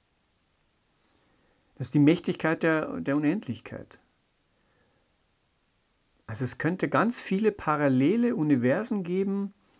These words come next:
die unserem ganz, ganz nahe kommen. Die von ihrem Inhalt, von, von dem, was sich dort abspielt. Das sind solch bizarre Überlegungen.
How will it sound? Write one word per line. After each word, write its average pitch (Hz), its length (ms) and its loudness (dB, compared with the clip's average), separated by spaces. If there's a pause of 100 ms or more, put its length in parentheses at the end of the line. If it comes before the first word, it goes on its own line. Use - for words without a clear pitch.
(920)
die 139 160 -4
unserem 190 840 0 (1200)
ganz, 226 420 -2
ganz 220 420 -2
nahe 180 400 -4
kommen. 90 360 -12 (1400)
Die 127 160 -6 (1080)
von 151 180 -4
ihrem 160 200 2
Inhalt, 180 520 2
von, 127 360 0
von 131 180 0
dem, 143 160 4
was 156 120 -6
sich 147 120 -6
dort 139 180 0
abspielt. - 680 -10 (920)
Das 127 200 -4
sind 170 140 0
solch 233 240 2
bizarre 214 720 -2
Überlegungen. 165 920 -2